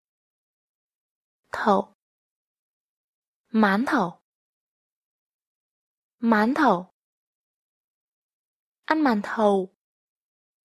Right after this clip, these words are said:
吃馒头，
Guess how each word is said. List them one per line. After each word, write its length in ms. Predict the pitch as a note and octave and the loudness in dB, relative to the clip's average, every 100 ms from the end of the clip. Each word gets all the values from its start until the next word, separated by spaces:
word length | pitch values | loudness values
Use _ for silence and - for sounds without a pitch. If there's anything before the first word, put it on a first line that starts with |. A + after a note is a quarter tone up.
| _ _ _ _ _ _ _ _ _ _ _ _ _ _ - | _ _ _ _ _ _ _ _ _ _ _ _ _ _ -8
吃 200 | - E4+ | -2 0
馒 280 | D#4 G#3+ A3+ | 2 0 0
头， 420 | C4+ G3+ F3+ | 0 0 -2